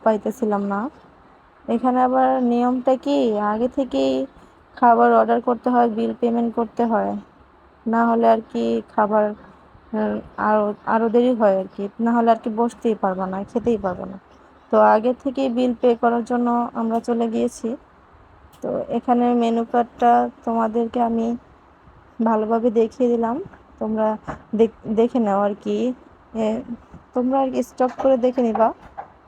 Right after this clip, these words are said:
যে এখানে খাবারের প্রাইস দেওয়া আছে। তারপরে পিৎজা বার, যেহেতু পিৎজার আইটেমই বেশি,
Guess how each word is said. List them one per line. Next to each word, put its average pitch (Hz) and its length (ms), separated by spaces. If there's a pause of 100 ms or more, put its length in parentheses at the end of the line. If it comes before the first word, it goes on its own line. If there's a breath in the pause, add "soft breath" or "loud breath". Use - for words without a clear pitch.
(180)
যে 214 420
এখানে 220 420
খাবারের 214 580 (560)
প্রাইস 214 380
দেওয়া 214 340
আছে। 220 340 (500)
তারপরে 202 560 (600)
পিৎজা 240 300
বার, 262 240
যেহেতু 269 320
পিৎজার 233 500
আইটেমই 240 440
বেশি, 240 500